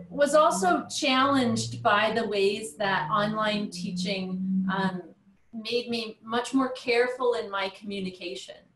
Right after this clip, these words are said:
Um, the, the, the ways that students obtain information in an online class, primarily through text.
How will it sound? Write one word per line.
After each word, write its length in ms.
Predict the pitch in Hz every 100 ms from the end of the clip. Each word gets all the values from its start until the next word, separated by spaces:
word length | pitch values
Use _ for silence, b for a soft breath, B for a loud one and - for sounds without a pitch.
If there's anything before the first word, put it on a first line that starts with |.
| _ _ _ _ -
Um, 520 | 190 190 180 170 175 - _ _ _ _ _ _ _ _ - 196
the, 160 | 190 - 208
the, 280 | 233 226 214
the 160 | 226
ways 360 | 226 247 285 277
that 180 | 269 -
students 540 | - 247 226 - - _ _ - _ _ _
obtain 480 | - 185 - 262 269
information 540 | 269 262 208 214 - 202
in 120 | 196
an 40 |
online 440 | 180 180 180 180 185
class, 480 | 180 165 - 175 - b b -
primarily 640 | 254 240 247 262 262 233
through 260 | - 214 196
text. 680 | - 214 - - - -